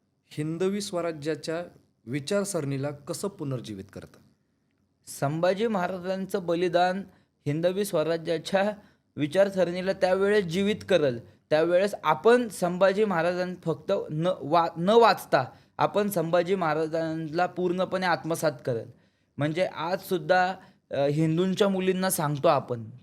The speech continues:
Speaker 2: की,
Speaker 1: हम्म.
Speaker 2: "अरे, लव्ह जिहाद वाईट आहे." पण
Speaker 1: नक्कीच.
Speaker 2: त्यांना,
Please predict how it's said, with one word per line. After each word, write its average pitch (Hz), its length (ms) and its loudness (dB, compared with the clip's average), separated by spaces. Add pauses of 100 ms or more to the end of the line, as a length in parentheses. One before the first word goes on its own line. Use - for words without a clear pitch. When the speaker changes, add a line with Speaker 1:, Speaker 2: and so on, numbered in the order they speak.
Speaker 2:
की, 147 220 2
Speaker 1:
हम्म. - 520 -8
Speaker 2:
"अरे, 147 160 0
लव्ह 151 160 4
जिहाद 147 260 4
वाईट 143 340 2
आहे." 120 120 -2
पण - 320 -16
Speaker 1:
नक्कीच. 135 240 -2
Speaker 2:
त्यांना, 165 280 2